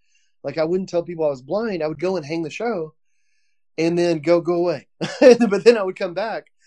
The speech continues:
and, um, and I'd eavesdrop. I'd try to hear it and li-, uh, uh, see if, see if people were talking about the paintings, you know, if they hated 'em or if they liked 'em. I didn't really care which, just lo-, as long as they had an emotion.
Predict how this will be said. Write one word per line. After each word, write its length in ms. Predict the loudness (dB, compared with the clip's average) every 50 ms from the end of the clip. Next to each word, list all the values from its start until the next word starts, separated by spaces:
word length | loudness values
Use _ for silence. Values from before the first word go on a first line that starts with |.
| _ _ _ _ _ _ -10
and, 360 | -8 -6 -6 -6 -6 -6 -6
um, 260 | -6 -6 -6 -10 -12 -14
and 120 | -14 -12 -12
I'd 120 | -10 -10 -12
eavesdrop. 460 | -12 -14 -14 -12 -12 -12 -12 -12 -12
I'd 100 | -12 -8
try 120 | -4 -4 -4
to 80 | -2 0
hear 180 | 0 0 0 0
it 100 | -4 -4
and 100 | -4 -2
li-, 140 | -2 -2 0
uh, 120 | -2 -4 -4 -2 -4
uh, 120 | -4 -4 -6 -6 -10 -12 -12 -12 _
see 220 | -18 -8 -2 -2 -2
if, 120 | -2 -2
see 120 | -4 -6
if 100 | -6 -6
people 220 | -6 -10 -6 -6 -6
were 100 | -6 -6
talking 260 | -8 -12 -12 -10 -8
about 200 | -6 -6 -6 -8
the 60 | -10
paintings, 460 | -12 -10 -8 -8 -8 -10 -12 -12 -4
you 60 | -2 -2
know, 80 | -2
if 80 | -2 -4
they 140 | -6 -2 2
hated 320 | 2 4 4 2 0 -2
'em 120 | -4 -6
or 40 | -6
if 60 | -8
they 100 | -8 -6
liked 280 | 0 2 2 2 2 -2
'em. 120 | -8 -8 -8 _ _ _ -20 -20 -12 _ 6
I 60 | 8
didn't 120 | 8 10 10
really 140 | 8 6 6
care 240 | 2 0 0 0
which, 300 | -2 -2 -4 -4 -6 -8
just 180 | -12 -14 -12 -10
lo-, 140 | -10 -10 -10
as 160 | -10 -12 -14
long 220 | -12 -8 -8 -8 -8
as 60 | -8
they 100 | -8 -8
had 120 | -6 -6 -6
an 100 | -8 -8
emotion. 360 | -8 -8 -10 -10 -14 -20 _